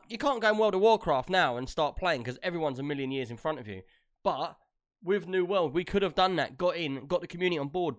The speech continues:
built all of our houses and stuff like that, if you can do that in the game, which I think you can. And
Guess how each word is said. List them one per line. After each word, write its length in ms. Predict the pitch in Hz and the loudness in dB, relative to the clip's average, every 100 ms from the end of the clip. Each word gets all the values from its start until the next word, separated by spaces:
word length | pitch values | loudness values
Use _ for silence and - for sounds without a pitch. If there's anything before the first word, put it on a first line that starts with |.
| _ | _
built 200 | 202 190 | 4 4
all 100 | 175 | 4
of 80 | 156 | 0
our 140 | 151 151 | 0 2
houses 400 | 175 180 143 127 | 0 0 -2 -10
and 100 | 123 | -8
stuff 240 | 156 - | -8 -4
like 140 | 147 | -4
that, 240 | 151 139 - _ _ | -2 -2 -4 _ _
if 160 | 160 139 | -14 -12
you 80 | 143 | -10
can 140 | 127 | -8
do 160 | 165 170 | -4 -4
that 140 | 131 | -4
in 80 | 107 | -6
the 40 | |
game, 180 | 107 107 | -10 -10
which 140 | 117 117 | -10 -14
I 20 | |
think 280 | - 151 120 | -10 -10 -10
you 80 | 101 | -12
can. 300 | 98 107 131 _ _ _ 151 | -10 -10 -14 _ _ _ -4
And 340 | 160 156 | -2 -2